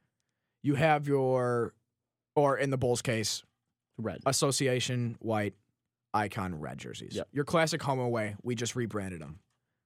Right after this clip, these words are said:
Speaker 1: So it's not locked into a home setting or an away setting.
Speaker 2: Right, right, right.
Speaker 1: It's silly,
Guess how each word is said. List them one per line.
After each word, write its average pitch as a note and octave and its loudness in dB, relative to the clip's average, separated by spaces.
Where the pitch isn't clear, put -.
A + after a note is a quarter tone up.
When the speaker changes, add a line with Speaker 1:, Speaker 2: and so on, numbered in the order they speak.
Speaker 1:
So B2+ 0
it's A2+ -2
not A#2 -2
locked G2 -4
into G2 -4
a F#2+ -2
home G2+ -6
setting F#2 -6
or E2 -8
an F2 -8
away D#2 -10
setting. A2+ -4
Speaker 2:
Right, F2+ -6
right, D#2+ -10
right. - -16
Speaker 1:
It's E3+ 0
silly, C#3+ 0